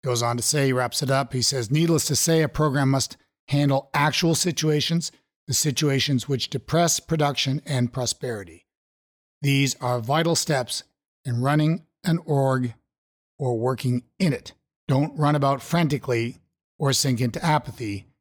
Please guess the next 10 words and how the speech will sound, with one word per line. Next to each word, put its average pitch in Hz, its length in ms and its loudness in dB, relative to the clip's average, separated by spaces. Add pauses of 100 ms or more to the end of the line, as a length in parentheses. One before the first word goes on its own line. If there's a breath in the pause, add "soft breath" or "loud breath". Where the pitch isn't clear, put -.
(480)
Get 139 260 -2
your 127 120 0
executives 170 640 2
and 156 180 2
staff 131 440 -2 (280)
program 151 540 2
project 139 480 -2
conscious, 165 560 0 (420)
save 170 400 2
work, 104 400 -8